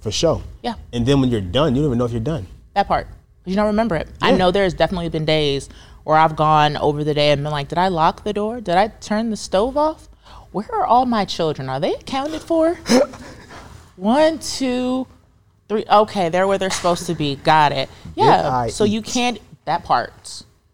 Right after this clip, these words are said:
Speaker 2: which for me usually is a no. If I have to stop and say, "Did I?" Usually, yeah, no, I didn't.
Speaker 1: Mm-hmm.
Speaker 2: I'm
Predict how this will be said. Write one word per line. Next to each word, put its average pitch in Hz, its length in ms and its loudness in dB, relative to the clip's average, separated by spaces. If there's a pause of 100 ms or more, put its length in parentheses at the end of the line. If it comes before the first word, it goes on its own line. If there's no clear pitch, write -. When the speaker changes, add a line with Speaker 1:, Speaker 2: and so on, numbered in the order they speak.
(220)
Speaker 2:
which 160 240 -6
for 151 180 -6
me 160 200 -4
usually 143 520 -6
is - 140 -12
a 135 60 -8
no. 127 400 -8
If - 120 -6
I 165 120 4
have 208 220 0
to - 80 -8
stop - 400 2
and 196 140 -4
say, 180 180 -2
"Did 160 240 0
I?" 214 360 4 (480)
Usually, 254 1160 -4 (140)
yeah, 165 260 0
no, 147 240 -6
I 135 120 -2
didn't. - 380 -14 (180)
Speaker 1:
Mm-hmm. 101 400 -6
Speaker 2:
I'm 147 200 -6